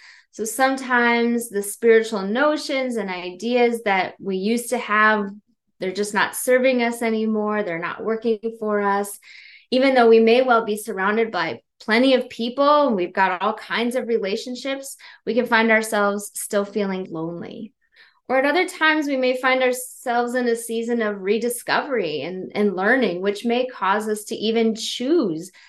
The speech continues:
to separate, uh, ourselves a little bit while we try to figure things out and try to get our bearings in the world.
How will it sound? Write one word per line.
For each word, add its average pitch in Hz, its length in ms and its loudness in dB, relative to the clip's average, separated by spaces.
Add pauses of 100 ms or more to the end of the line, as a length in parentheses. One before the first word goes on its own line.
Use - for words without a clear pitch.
(140)
to 226 120 -2
separate, 190 800 -2 (140)
uh, 160 160 -4 (100)
ourselves 180 500 -4
a 185 60 -6
little 170 240 -2
bit 170 240 -2
while 165 140 0
we 196 100 -2
try 202 200 -2
to 202 100 -2
figure 214 420 2
things 226 380 -2
out 220 440 -2
and 175 140 -12
try 165 160 -6
to 202 80 -2
get 208 140 0
our 214 160 0
bearings 208 480 0
in 180 100 -10
the 170 100 -12
world. 120 460 -12